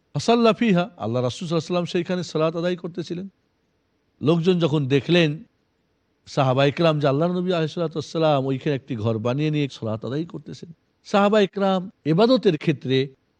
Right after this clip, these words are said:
ভালো কাজ করার ক্ষেত্রে অত্যন্ত আগ্রহী ছিলেন।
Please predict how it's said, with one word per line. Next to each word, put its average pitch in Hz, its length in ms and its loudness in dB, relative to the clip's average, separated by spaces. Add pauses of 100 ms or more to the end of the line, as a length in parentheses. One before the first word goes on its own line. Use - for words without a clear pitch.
(400)
ভালো 180 240 4
কাজ 240 300 4
করার 165 260 2
ক্ষেত্রে 135 360 -2
অত্যন্ত 151 440 -2
আগ্রহী 151 540 2
ছিলেন। 190 320 0